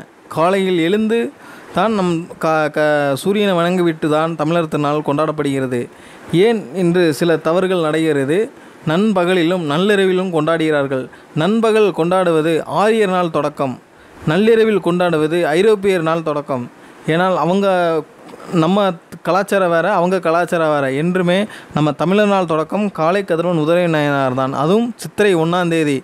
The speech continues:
தமிழர் திருநாள் அன்று தான். பழந்தமிழர் இருவேறு உலகத்து இயற்கை என்று கண்டுபிடித்தனர், கண்டுணர்ந்து வாழ்ந்தனர். அதன்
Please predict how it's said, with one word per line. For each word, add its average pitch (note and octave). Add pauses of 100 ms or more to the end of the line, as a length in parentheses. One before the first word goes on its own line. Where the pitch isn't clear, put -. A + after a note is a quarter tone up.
(320)
தமிழர் F3+
திருநாள் D3+
அன்று C#3+
தான். B2+ (600)
பழந்தமிழர் G3+ (1000)
இருவேறு A#3+ (140)
உலகத்து G#3+
இயற்கை G3+ (160)
என்று F#3 (260)
கண்டுபிடித்தனர், F3 (640)
கண்டுணர்ந்து F#3+
வாழ்ந்தனர். D#3+ (4000)
அதன் E3+